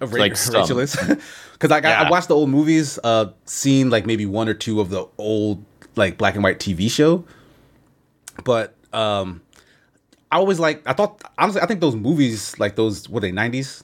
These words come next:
Speaker 1: early two thousands movies?
Speaker 2: Yeah, the nineties.
Speaker 1: Yeah, they're, they're actually, like, p-, very funny. Like, they're very entertaining. Like, you re-, like, they're very good. Um, so that's, like, my base of Addams Family knowledge.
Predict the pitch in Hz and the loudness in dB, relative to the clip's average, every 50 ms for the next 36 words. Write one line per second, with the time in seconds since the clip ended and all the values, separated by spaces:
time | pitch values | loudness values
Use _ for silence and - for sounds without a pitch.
0 | - _ - 113 117 117 123 107 120 117 120 127 120 127 127 127 131 131 - - | -16 _ -6 -6 -6 -4 -2 0 0 0 0 0 -2 -4 -4 -2 -4 -6 -8 -12
1 | - - - 98 90 85 90 92 92 92 92 98 98 98 107 104 - 151 175 143 | -10 -4 -2 -2 0 0 0 0 0 2 0 0 -2 -4 -6 -6 -2 -2 0 0
2 | 120 151 175 175 - 110 143 175 185 175 180 151 135 117 92 - - - - - | 2 0 0 -2 -2 0 0 0 0 0 0 0 0 -2 -4 -8 -18 -20 -20 -16
3 | - 120 107 85 139 135 135 135 123 110 - 135 123 101 82 76 82 90 98 90 | -14 -14 -6 -2 0 0 2 0 -2 -2 -2 -2 -2 -2 -4 -6 -8 -8 -6 -4
4 | 110 - 127 127 120 113 117 113 - 104 95 87 85 85 87 92 98 104 107 104 | 0 2 2 2 2 0 -4 -6 -6 -6 -6 -6 -6 -6 -8 -6 -6 -6 -6 -6
5 | 120 - - _ - 107 107 110 113 95 131 120 110 101 101 73 - - - - | -8 -10 -12 _ -8 -6 -4 -2 2 2 2 2 2 0 -4 -6 -8 -14 -20 -20
6 | - - - _ _ _ _ _ _ _ _ - 113 117 113 107 101 - 120 98 | -20 -20 -20 _ _ _ _ _ _ _ _ -4 -2 0 0 -2 -4 -6 -4 -2
7 | 131 135 147 139 147 135 123 - 107 110 110 98 85 80 131 127 127 110 - - | 0 0 0 2 0 0 0 0 0 -2 -2 -2 -2 0 0 2 2 2 -2 -4
8 | - - - - 107 101 90 - - 107 107 110 107 - 107 98 95 92 87 90 | -8 -8 -8 -6 -6 -6 -4 -2 0 0 0 0 -2 -2 -2 -4 -4 -4 -6 -6
9 | 85 78 82 82 85 - | -6 -6 -8 -8 -12 -16